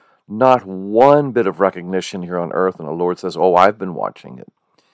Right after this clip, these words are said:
And you will receive a reward on that. I, I think about, you know, Hebrews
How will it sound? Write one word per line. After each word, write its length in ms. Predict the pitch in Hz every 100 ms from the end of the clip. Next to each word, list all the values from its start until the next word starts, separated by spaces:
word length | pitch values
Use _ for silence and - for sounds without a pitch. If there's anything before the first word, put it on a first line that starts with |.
| _
And 160 | - 135
you 120 | 123
will 280 | 113 110 104
receive 800 | 90 87 - - 82 55 - _ _ _ _ _ _
a 60 | 85
reward 580 | 90 82 76 80 87 -
on 300 | 80 78 73 -
that. 360 | 78 55 - - _ _ _
I, 300 | 135 104 117
I 40 | 117
think 220 | 147 135
about, 160 | 95 120
you 140 | 95
know, 280 | 113 - 92 - 90
Hebrews 640 | 117 156 113 87 - -